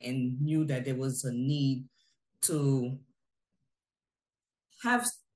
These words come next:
a business that bring that out, that Haiti's not just a third world country that don't have anything to offer.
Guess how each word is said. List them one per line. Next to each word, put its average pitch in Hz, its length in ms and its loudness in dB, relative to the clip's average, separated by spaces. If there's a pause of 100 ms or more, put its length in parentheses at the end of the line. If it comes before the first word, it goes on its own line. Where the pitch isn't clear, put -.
(200)
a 175 80 0
business 170 500 0
that 131 280 -2
bring 156 280 2
that 131 240 -2 (100)
out, 120 320 -6 (160)
that 131 560 0
Haiti's 151 400 0
not 127 320 -2 (520)
just 156 280 0
a - 40 -2
third 139 320 0
world 131 260 0
country 139 640 -2
that 123 180 -4
don't 135 180 0
have 135 160 0
anything 127 380 -4
to 110 160 -8
offer. 135 500 -4